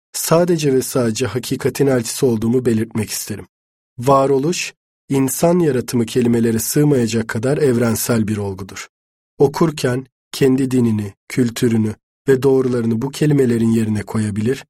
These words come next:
ve burada yazılanları kendi kalbine yerleştirebilirsin. Lütfen, "Benim inandığım doğrudur, gerisi yanlıştır." gibi ön yargılı bir üslup takınma. Bu tutumla asla bütüne hizmet edemezsin.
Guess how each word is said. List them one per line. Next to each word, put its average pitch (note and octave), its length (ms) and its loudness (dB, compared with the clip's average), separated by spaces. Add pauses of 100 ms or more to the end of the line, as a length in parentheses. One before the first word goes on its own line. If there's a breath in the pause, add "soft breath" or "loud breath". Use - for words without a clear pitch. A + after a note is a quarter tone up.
(320)
ve B2+ 180 4
burada E3 220 2
yazılanları C3+ 640 0
kendi C3 280 2
kalbine A#2 400 0
yerleştirebilirsin. G#2+ 960 -4 (580)
Lütfen, D#3+ 540 2 (300)
"Benim D3 320 4
inandığım D#3 540 2
doğrudur, C3 440 2
gerisi C#3+ 440 0
yanlıştır." C#3+ 680 0 (120)
gibi C3+ 280 -2
ön D3+ 200 4
yargılı A#2 540 0
bir C3 120 2
üslup - 400 -4
takınma. G2+ 480 -8 (880)
Bu F3 160 2
tutumla A#2+ 560 0 (360)
asla D3+ 460 2
bütüne B2+ 280 -2
hizmet A2+ 340 -2
edemezsin. G#2 560 -6